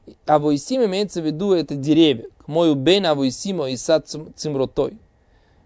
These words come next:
Между авуисим была, э, цимротой, говорит пророк Ихескель,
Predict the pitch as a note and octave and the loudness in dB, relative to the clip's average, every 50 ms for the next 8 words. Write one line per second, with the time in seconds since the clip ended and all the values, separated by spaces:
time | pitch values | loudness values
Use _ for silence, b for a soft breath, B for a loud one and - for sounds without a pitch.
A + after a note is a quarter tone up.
0 | _ - B2+ C#3 D#3+ F#3+ G#3 G3 E3 C#3+ C#3+ C#3 D3 C#3 C3 - - _ _ - | _ -10 -6 -2 2 4 4 4 2 0 0 0 0 0 0 -2 -6 _ _ -2
1 | C#3 C3+ C3+ C#3+ C#3 C#3 - - C#4 C#4+ A3+ E3 D3 D#3 D3+ D3+ D#3 D#3 C#3+ C3 | 0 0 0 0 -2 -2 -4 -4 -4 -4 -2 0 0 2 6 8 8 8 8 8
2 | B2 - _ _ _ _ _ _ _ _ _ _ _ _ _ - - C3 B2 B2 | 4 0 _ _ _ _ _ _ _ _ _ _ _ _ _ -18 -16 -14 -12 -12
3 | - A2+ - - - D3+ D3 C#3+ C#3 C#3 G#3 G#3 F3+ D#3+ D3+ - C#3 C#3 C#3+ C#3+ | -12 -14 -14 -12 -8 -2 0 0 2 2 2 2 4 2 2 0 0 0 0 -2
4 | D3 D3+ E3 A#3+ B3+ A3 - F#3+ F3 F3 | -2 -4 -4 -4 -4 -2 -2 -4 -4 -4